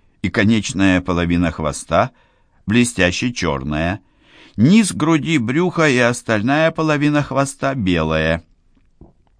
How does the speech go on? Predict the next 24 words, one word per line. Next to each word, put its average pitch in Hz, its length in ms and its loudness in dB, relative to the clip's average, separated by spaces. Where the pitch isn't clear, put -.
Хохолок 92 720 0
состоит 151 520 0
из 123 300 -4
длинных 156 680 0
узких 120 460 -2
перьев 90 580 0
с - 100 -10
раздвоенными 98 800 4
кончиками. 76 800 -2
Чибис 196 520 0
водится 156 540 0
во 117 120 2
всех 131 280 -2
странах 110 480 0
Старого 87 440 2
Света, 165 540 -2
начиная 156 760 4
с - 100 -10
восьмидесяти 139 720 0
одного 107 440 2
градуса 101 560 -2
северной 82 540 0
широты 78 640 -2
до 85 360 2